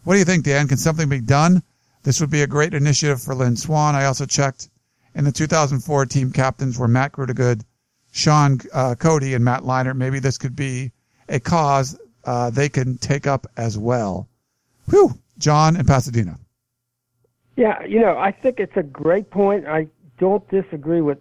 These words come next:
Speaker 2: anything you said. The issue would have to be, uh, U S C he-, this is where it's been, say you, you got those three guys and said, "Come on, let's make this a, a, a case for all you and your,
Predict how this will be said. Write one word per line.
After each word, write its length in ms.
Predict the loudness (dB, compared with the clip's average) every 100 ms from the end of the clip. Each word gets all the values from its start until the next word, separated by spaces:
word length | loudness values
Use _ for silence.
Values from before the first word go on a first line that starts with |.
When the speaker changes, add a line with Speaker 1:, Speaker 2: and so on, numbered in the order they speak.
| _
Speaker 2:
anything 640 | -2 2 2 2 -4 -8 -8
you 140 | -12 -4
said. 300 | -4 -4 -8 _ _ _ _ _ _ _ _ -20 -10
The 140 | -8 -4
issue 540 | 2 2 2 -2 0 -2 -12 -6
would 180 | -2 0
have 320 | 2 0 0
to 80 | -4
be, 420 | 0 0 0 -2 _ _ _ _ _ _ _ -4
uh, 300 | 0 2 0 0
U 140 | 0
S 100 | 0 -2
C 200 | -14 -12
he-, 240 | -6 -4 -6 -12 -8 -2
this 180 | 0 0
is 100 | 2
where 260 | 2 2
it's 120 | 2 -2
been, 180 | -2 -2 -6 -2
say 140 | 0
you, 140 | 0 -6 -8
you 140 | -2
got 340 | 0 0 0
those 180 | -2 -2 -2
three 160 | -4 -2
guys 280 | -2 -6 -10
and 140 | -10 -4
said, 220 | -4 -4 -10 -4
"Come 140 | 0
on, 140 | 2
let's 200 | 2 -2
make 200 | -4 -6
this 140 | -4 -6
a, 40 | -8
a, 840 | -6 -6 -6 -4 -6 -6 -10 -10
a 40 | -6
case 320 | -2 -2 -4 _ _ _ _ _ -4
for 240 | -2 0
all 240 | 0 0 0
you 340 | -2 -2 0
and 120 | 0
your, 160 | -2